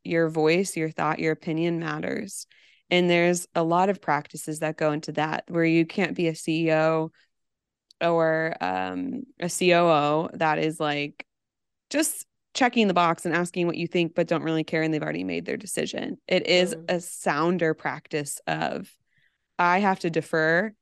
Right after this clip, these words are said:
Speaker 1: to my own opinion and, like, making that very conscious decision of, like, I think this is the better way to go, but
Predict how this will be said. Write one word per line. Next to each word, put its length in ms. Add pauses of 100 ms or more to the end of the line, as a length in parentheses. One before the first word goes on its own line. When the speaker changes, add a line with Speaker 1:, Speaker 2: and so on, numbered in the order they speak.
(440)
Speaker 1:
to 120
my 200
own 160
opinion 720 (760)
and, 140
like, 160
making 460
that 160
very 160
conscious 420
decision 680 (460)
of, 140
like, 220
I 120
think 380
this 200
is 120
the 100
better 220
way 120
to 100
go, 520
but 320